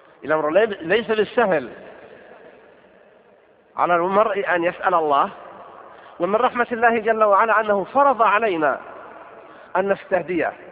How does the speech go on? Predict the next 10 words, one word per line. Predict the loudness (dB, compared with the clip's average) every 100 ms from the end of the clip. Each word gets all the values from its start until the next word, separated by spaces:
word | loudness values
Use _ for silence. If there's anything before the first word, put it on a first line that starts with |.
| -20 -20 -20 -20 -20 -20 -20 -4
فلا | 0 2
تصح | 0 -2 -2 -2 -4
صلاة | -2 0 0 0 -2
أحد | -2 -2 -4
منا | -4 0 0 2 0 0 -6 -18 -20 -20 -20 -20 -8 -2
إلا | 0 2 2 2
أن | 2
يسأل | 0 0 0
ربه | 2 0 -2
الهداية، | -6 -4 -4 -4